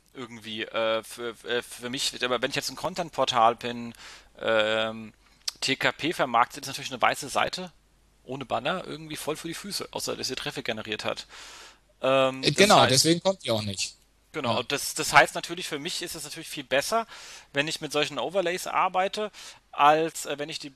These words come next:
Speaker 1: Bilder einfach nur anlinke und der Nutzer kommt auf eine weiße Seite.
Speaker 2: Ja, aber auch auf die Overlays kommst du ja nicht. Also das ist beides das Gleiche. Also auch, ähm,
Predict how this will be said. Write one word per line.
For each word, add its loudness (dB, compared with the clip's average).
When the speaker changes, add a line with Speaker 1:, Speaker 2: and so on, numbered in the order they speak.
Speaker 1:
Bilder 0
einfach -4
nur -4
anlinke -6
und -4
der -4
Nutzer -6
kommt -12
auf -8
eine -2
weiße 4
Seite. 0
Speaker 2:
Ja, 6
aber 10
auch 10
auf 0
die 4
Overlays 8
kommst -2
du 0
ja 0
nicht. -4
Also 2
das 2
ist 0
beides 6
das 0
Gleiche. 6
Also -2
auch, -2
ähm, -6